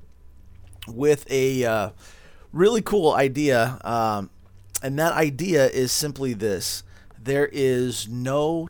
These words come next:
time to waste. We're gonna explore that idea over this next year. That is our theme for the year. And, uh, in this episode, we are going to talk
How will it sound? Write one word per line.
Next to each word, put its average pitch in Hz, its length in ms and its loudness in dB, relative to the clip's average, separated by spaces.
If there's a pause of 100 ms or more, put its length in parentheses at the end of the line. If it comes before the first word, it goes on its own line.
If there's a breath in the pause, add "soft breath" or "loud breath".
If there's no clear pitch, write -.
time 127 680 -6 (300)
to 113 120 -8
waste. 87 480 -8 (1040 loud breath)
We're 151 220 0
gonna 151 160 0
explore 156 500 2
that 139 160 4
idea 123 420 0
over 120 340 0
this 113 300 -2
next 113 280 -2
year. 113 220 -2
That 120 160 0
is 120 120 -2
our 107 100 -2
theme 135 520 -4
for 135 380 -2
the 107 140 -8
year. 107 320 -4 (1040)
And, 117 460 -4
uh, 107 240 -2
in 123 220 -6
this 165 260 -2
episode, 127 640 -2
we 117 160 -8
are 120 100 -6
going 117 360 -8
to 104 120 -12
talk 110 480 -8